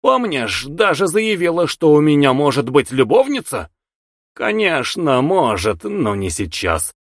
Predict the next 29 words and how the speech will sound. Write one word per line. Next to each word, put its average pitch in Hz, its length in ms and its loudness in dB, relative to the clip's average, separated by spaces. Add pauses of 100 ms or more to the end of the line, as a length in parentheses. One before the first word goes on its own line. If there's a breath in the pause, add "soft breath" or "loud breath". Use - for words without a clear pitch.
(220)
Короче, 127 440 2
мне 131 340 0
эта 123 180 -2
четвёрка 143 540 0
сразу 127 380 0
не 110 140 -2
понравилась. 110 800 0 (840)
Тех 202 420 0
троих 214 580 0
с - 100 -10
моей 190 400 0
деревни 196 480 0
я 190 240 2
хорошо 208 540 0
знаю, 101 640 -2
они 127 260 -2
постоянно 180 680 -2
что-то - 560 -2
мутили. 120 720 -2 (360)
Но 101 140 -8
с - 120 -4
этой 175 380 2
новой, 160 800 0
у 113 140 -4
которой 147 440 2
всё 247 400 0
в 214 80 -4
руках 214 480 -2
горит, 165 720 -2